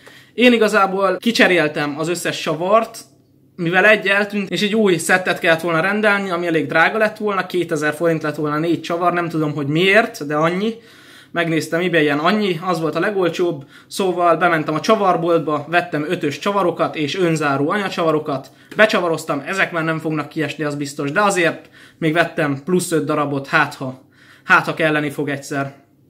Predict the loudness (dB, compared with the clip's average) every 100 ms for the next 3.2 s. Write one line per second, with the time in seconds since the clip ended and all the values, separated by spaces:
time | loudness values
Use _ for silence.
0 | _ _ _ _ _ _ -8 0 4 4
1 | 4 2 -2 -2 -2 -2 -4 -4 -2 -2
2 | -2 -2 -2 2 2 2 0 0 2 4
3 | 4 2